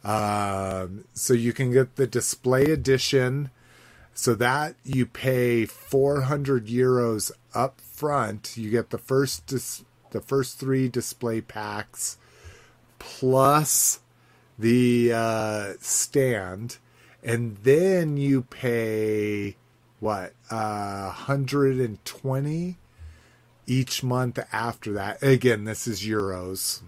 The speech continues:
so that's always gonna fluctuate. Uh, you can do the twelve month where you get only the first pack for sixty bucks and then a hundred and twenty bucks a month after that, or you can do the twenty-four a month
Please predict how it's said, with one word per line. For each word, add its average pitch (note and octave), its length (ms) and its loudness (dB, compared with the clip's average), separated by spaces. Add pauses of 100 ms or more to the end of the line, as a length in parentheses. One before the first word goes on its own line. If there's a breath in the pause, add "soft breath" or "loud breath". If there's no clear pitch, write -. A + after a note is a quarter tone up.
(100)
so - 200 -6
that's F#2+ 320 -8
always F#2+ 380 -6
gonna G2+ 180 -8
fluctuate. G2 800 -10 (600 loud breath)
Uh, A2+ 180 2
you A2+ 220 -2
can A#2+ 180 -2
do B2 140 6
the A2 140 -4
twelve C3+ 580 2
month C3 420 -2
where A#2 140 2
you G#2+ 140 0
get A#2+ 360 2
only C#3 360 -2
the C3 140 -4
first - 420 -2
pack F#2 500 -10 (100)
for G#2+ 140 -6
sixty - 480 -8
bucks F#2 520 -10
and G2 160 -10
then G2 140 -12
a F#2+ 40 -10
hundred G2+ 300 -10
and G2 140 -14
twenty G2+ 280 -14
bucks F#2+ 460 -12 (460 loud breath)
a G2+ 120 -6
month G#2 340 -6
after G2 380 -6
that, G#2 360 -6
or D#3+ 340 2
you C#3+ 160 0
can C3 200 -2
do B2+ 140 0
the A2+ 140 -6
twenty-four D#3+ 1300 -4
a B2+ 80 0
month A2 580 -8